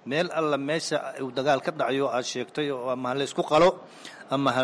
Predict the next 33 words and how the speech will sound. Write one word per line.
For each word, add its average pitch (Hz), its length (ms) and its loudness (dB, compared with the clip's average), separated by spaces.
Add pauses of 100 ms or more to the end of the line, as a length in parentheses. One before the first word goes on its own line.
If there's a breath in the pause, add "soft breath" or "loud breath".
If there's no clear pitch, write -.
la 139 80 0
isku - 180 -2
xabadayo, 156 540 2 (420 loud breath)
waa 143 140 2
taagan 139 340 2
yahay 127 120 -2
social 135 320 -6
media-ha. 123 480 -6
Qof - 240 -2
aan 147 380 -4 (220)
smartphone 160 640 -4
wadan 135 220 -4
ma 151 100 0
jirto. 131 320 -8 (440 soft breath)
Social 165 320 0
media-hana 156 440 -2
wuxuu 131 200 -4
ku 165 80 -8
jiraa 143 240 0
taleefanka 139 460 -4
aad 120 200 -2
hadda 139 180 -4
wadatid, 110 320 -8 (400 loud breath)
oo 107 60 -14
gacanta 135 260 0
aad 123 80 -2
ku - 100 -6
wadatid. 110 280 -6 (640 loud breath)
Eh, 131 400 0 (680)
dagaalada 147 720 4
soo 147 220 -4
jireenka 170 480 2
ahaa 120 320 0